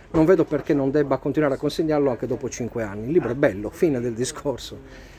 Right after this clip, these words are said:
non, non invecchia male. Ehm, in questo senso, gli ul-, gli ultimi, allora, i titoli che stiamo vendendo molto in questo periodo sono sicuramente il libro, il nuovo di, mm, Pier Giorgio Puligi, La settima luna,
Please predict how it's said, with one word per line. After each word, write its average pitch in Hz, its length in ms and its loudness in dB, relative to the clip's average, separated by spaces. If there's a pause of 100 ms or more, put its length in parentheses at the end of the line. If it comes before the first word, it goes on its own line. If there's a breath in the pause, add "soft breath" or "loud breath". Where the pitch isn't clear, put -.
(160 loud breath)
non, 127 240 0
non 143 140 6
invecchia 151 460 4
male. 107 380 -4 (180)
Ehm, 135 760 -2
in 170 100 2
questo 208 260 2
senso, 202 420 2
gli 147 240 0
ul-, 185 160 4
gli 160 140 4
ultimi, 165 520 2
allora, 151 240 2
i 117 140 -2
titoli 160 380 0
che 151 100 2
stiamo 147 240 -2
vendendo 151 300 0
molto 156 200 0
in 139 60 0
questo 151 240 -4
periodo 220 380 0
sono 107 280 -4 (420 loud breath)
sicuramente 156 580 2
il 135 60 2
libro, 127 340 0
il 123 100 0
nuovo 131 300 0
di, 120 360 0
mm, 107 600 -2 (100)
Pier 143 140 4
Giorgio 143 240 4
Puligi, 233 560 -4
La 156 100 -2
settima 139 400 -4
luna, 220 400 2